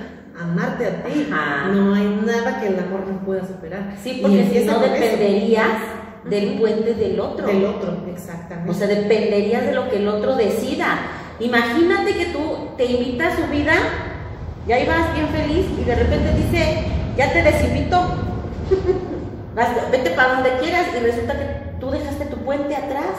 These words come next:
Speaker 1: Exacto. ¿Y entonces?
Speaker 2: ¿Y entonces?
Speaker 1: Ujú.
Speaker 2: ¿No? ¿Qué pasa? Y los, lo repetimos por no sé cuántos milenios lleveren-, llevemos, no sé si llevemos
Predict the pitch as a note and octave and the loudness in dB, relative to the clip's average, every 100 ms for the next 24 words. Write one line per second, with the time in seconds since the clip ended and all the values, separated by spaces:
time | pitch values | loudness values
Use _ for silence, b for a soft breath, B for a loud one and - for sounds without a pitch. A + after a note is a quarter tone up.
0 | - - - F3 E3 - A#3+ - - G3 | -8 -10 -8 -10 -10 -10 -12 -12 -10 -4
1 | G3 G3 G3 G3+ A#3+ - G#3+ A#3 A3+ C4 | -4 -4 -4 -4 -6 -8 -2 0 2 2
2 | C4+ - - - - - - G3 G3+ F#3+ | 0 0 -4 -6 -8 -10 -10 -6 -4 -4
3 | F3+ - - G3 A3+ G#3 - - - C4 | -6 -8 -8 -4 -4 -4 -6 -10 -8 -6
4 | - C#4 D4 D4+ - B B B A3 A3+ | 0 0 0 -2 -4 B B B 0 2
5 | A3+ A3+ G3+ G3 G3+ G3+ - - - - | 2 0 0 0 0 -4 -4 -6 -6 -8
6 | G#3 E3+ - - - - - - - - | -6 -6 -6 -12 -16 -20 -20 -20 -20 -20
7 | - - A#3 C4+ C4+ C4+ C#4+ A#3 A3 G#3 | -20 -16 -14 -10 -8 -6 -6 -4 -4 -4
8 | A#3 - A3+ G3+ G#3 - - G#3+ G#3 - | -4 -4 -4 -4 -4 -4 -4 -4 -4 -4
9 | - - G3+ G#3+ G#3+ G#3 G#3+ G3+ G3+ G3+ | -6 -8 -8 -8 -8 -10 -8 -6 -6 -4
10 | G3 G3 - | -4 -4 -6